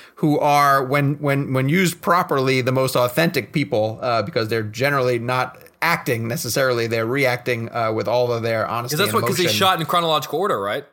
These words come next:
Speaker 1: He did, yep, and to the point where, you know, poor Drew Barrymore <laughs> was a, a hot mess because of all the things that happened to E T, and Spielberg didn't necessarily wanna, you know, tell her the <laughs> truth about things that were happening with the alien. So, uh, yeah, him coming back, of course, it follows the bike ride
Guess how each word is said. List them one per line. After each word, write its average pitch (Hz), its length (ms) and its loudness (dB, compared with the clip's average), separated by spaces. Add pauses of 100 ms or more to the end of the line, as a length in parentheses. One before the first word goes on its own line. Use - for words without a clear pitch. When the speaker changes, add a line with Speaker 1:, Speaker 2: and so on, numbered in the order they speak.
(340)
Speaker 1:
He 143 100 0
did, 160 400 2
yep, 147 320 2
and 127 260 -2
to 135 100 -4
the 123 80 -4
point 151 280 -2
where, 135 200 2
you 131 140 -2
know, 120 120 0
poor 151 240 -4
Drew 135 160 -4
Barrymore 120 600 -2
<laughs> - 40 -14
was 294 440 -2
a, 135 220 2
a 131 60 0
hot 139 280 2
mess 135 280 -4
because 127 340 -2
of 120 100 -2
all 127 140 0
the 127 80 -8
things 131 160 -2
that 131 100 0
happened 143 300 0
to 123 60 -2
E 135 160 -2
T, 143 320 0
and 120 220 -4 (260)
Spielberg 147 420 0
didn't 147 160 2
necessarily 151 400 0
wanna, 139 340 0
you 131 80 -4
know, 123 140 -2
tell 151 260 0
her 147 120 2
the 135 100 -2
<laughs> - 20 -2
truth - 400 0
about 131 320 0
things 151 180 0
that 139 80 -2
were 135 60 2
happening 131 280 2
with 123 100 -2
the 123 120 0
alien. 139 460 0 (480)
So, 135 380 2
uh, 127 320 4
yeah, 127 180 2
him 139 200 0
coming 147 260 0
back, 143 260 2
of 123 100 0
course, 139 200 2
it 123 80 0
follows 139 480 2
the 127 180 2
bike 123 280 0
ride 123 360 2